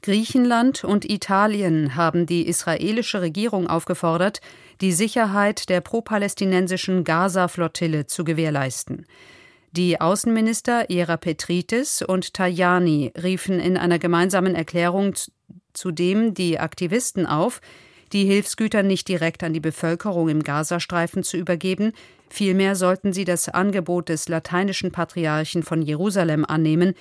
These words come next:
der eine sichere Übergabe zugesagt hatte. Die Global Sumud Flotilla besteht aus mehreren Schiffen, die sich am Nachmittag vor der Küste Ägyptens befanden. Seit der Machtübernahme der radikal-islamischen Hamas im Jahr zweitausendsieben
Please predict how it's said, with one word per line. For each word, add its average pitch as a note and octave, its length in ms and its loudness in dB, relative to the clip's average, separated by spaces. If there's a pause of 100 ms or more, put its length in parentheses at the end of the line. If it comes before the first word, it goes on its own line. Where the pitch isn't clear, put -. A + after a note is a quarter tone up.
(260)
der E3+ 180 0
eine E3 200 2
sichere E3+ 460 0
Übergabe D#3+ 640 -2
zugesagt D3 640 -4
hatte. - 260 -10 (1120)
Die G3+ 260 2
Global A3+ 540 4
Sumud F#3+ 640 0
Flotilla F3+ 840 0
besteht F#3+ 480 -2
aus E3 240 -2
mehreren E3 460 0
Schiffen, G3 400 -2 (400)
die G3+ 80 2
sich F#3 180 0
am F#3+ 100 4
Nachmittag F3+ 640 0
vor F3+ 160 -2
der E3 100 0
Küste F3+ 360 -4
Ägyptens F3 580 -2
befanden. C#3+ 540 -4 (560)
Seit D#3 280 0
der D#3+ 120 2
Machtübernahme G3 720 2
der F3+ 160 2
radikal-islamischen E3 1000 0
Hamas E3 400 2
im D#3 320 2
Jahr D#3 360 -2
zweitausendsieben E3 880 0